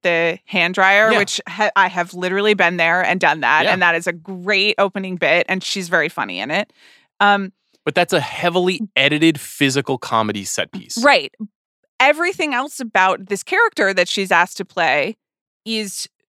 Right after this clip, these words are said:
Speaker 1: so broad as to be undefined.
Speaker 2: Right.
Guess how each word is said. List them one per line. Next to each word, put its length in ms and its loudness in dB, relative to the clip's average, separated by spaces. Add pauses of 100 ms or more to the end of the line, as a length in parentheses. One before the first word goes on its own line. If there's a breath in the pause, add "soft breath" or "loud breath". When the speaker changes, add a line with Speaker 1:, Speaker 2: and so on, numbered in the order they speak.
Speaker 1:
so 1000 -2
broad 680 2 (460)
as 420 0
to 280 -10
be 280 -2
undefined. 760 0
Speaker 2:
Right. 160 -12